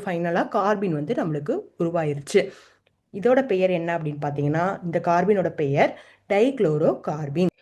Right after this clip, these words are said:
உருவான இந்த டைக்ளோரோ கார்பின் வந்து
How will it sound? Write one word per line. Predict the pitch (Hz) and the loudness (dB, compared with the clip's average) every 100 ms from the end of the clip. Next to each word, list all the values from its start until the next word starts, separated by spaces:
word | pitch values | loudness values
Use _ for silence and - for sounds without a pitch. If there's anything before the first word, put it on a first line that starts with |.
| _ _ _ | _ _ _
உருவான | 233 262 277 277 269 | 2 4 6 6 6
இந்த | 233 196 | 6 4
டைக்ளோரோ | 185 180 226 269 240 220 | 4 2 4 2 2 2
கார்பின் | 220 165 160 160 156 | 0 -2 -2 -6 -6
வந்து | 147 | -4